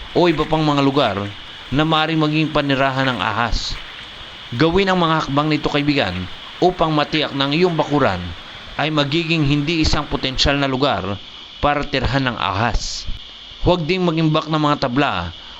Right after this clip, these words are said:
at mga tambak ng kahoy sa iyong lugar, kaibigan. Ilayo ang mga compost sa iyong bahay. Linisin ang madalas ang bakuran at panatilihing walang tambak ng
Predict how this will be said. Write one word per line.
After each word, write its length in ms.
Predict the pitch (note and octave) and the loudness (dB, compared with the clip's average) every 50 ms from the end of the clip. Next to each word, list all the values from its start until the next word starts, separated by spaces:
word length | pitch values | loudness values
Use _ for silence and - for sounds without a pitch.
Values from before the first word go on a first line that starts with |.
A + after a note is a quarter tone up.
| - - | -4 -2
at 160 | C3+ D3+ C#3+ | -2 -2 2
mga 240 | D#3 D#3 D#3 D#3 D#3 | 2 2 2 2 0
tambak 320 | D3 C#3 C3+ D#3 D3 D#3 | 0 0 0 -2 -2 -2
ng 80 | D#3 C#3+ | -2 -2
kahoy 320 | - C3+ C#3 C3+ C#3 C#3 | 0 0 0 0 2 2
sa 160 | C#3 - D3+ | 2 4 2
iyong 160 | D3 C#3 C#3 C3+ | 2 4 2 2
lugar, 240 | B2 B2 C#3 C#3 | 2 4 2 2
kaibigan. 480 | B2 B2+ C3+ C3 C#3 C#3+ C#3 C#3+ G#2+ F#2 F2 E2+ E2 - - - - - - - - - - | 2 2 2 2 2 4 4 2 2 2 -2 -6 -8 -10 -10 -12 -12 -12 -14 -14 -14 -8 0
Ilayo 400 | - D#3 D#3 D#3 D#3+ E3+ F3+ F3 | 2 2 4 4 4 4 2 2
ang 80 | F3 | 2
mga 160 | E3+ E3 D#3 D3 - | 2 2 2 2 0
compost 540 | C#3+ C#3 - - E3 D3 B2 G#2 G2+ - - | -2 -2 0 2 2 2 2 2 0 0 -2
sa 20 | |
iyong 240 | C#3 C#3 C#3 C3+ B2 | 0 0 0 0 2
bahay. 400 | A#2 G#2+ G2+ A2 A#2 G#2 F#2 E2+ E2 E2+ - - - - - - - - - - - - A#2+ | 2 0 2 0 0 0 -2 -4 -8 -10 -14 -16 -16 -16 -20 -20 -18 -18 -18 -14 -6 0 2
Linisin 480 | C#3+ D#3+ E3 F3+ F#3 F#3 - G3 F3+ | 2 4 4 2 2 2 2 2 2
ang 80 | E3+ D#3 | 2 4
madalas 400 | D#3+ D3+ - D3+ D3 D#3 D#3 - | 2 2 2 2 2 2 2 2
ang 160 | D3+ C#3+ C#3 | 2 2 2
bakuran 560 | C3+ C3+ D3+ D#3+ E3 C#3 A2+ G2 F#2+ G2+ G2+ - - - - - - - - | 2 2 2 2 2 4 2 0 0 -4 -6 -8 -14 -18 -16 -16 -12 -4 -2
at 240 | C#3 E3 - - - | -2 -2 -2 0 0
panatilihing 560 | D#3 D3 C#3+ C#3+ D3 D3+ D3+ D#3 D#3+ D#3+ D3+ | 0 2 2 2 2 2 2 4 2 2 2
walang 240 | C3+ C3+ C3+ C#3 C3+ | 4 4 2 2 0
tambak 400 | - B2+ A#2+ A#2+ A#2+ C3 A2+ F2+ - - - - - - - - - C3 | 0 0 0 2 2 0 0 0 -4 -12 -18 -18 -16 -14 -10 -4 0 0
ng 160 | D#3+ D#3+ | 0 2